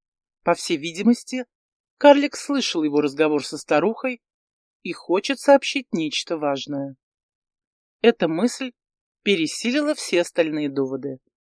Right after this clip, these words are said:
Люмье сделал знак своим людям. Все четверо подошли к нему. «Будьте внимательны,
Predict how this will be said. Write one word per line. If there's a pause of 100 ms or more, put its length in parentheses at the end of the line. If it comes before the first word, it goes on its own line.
(720)
Люмье
сделал
знак
своим
людям. (760)
Все
четверо
подошли
к
нему. (880)
«Будьте
внимательны,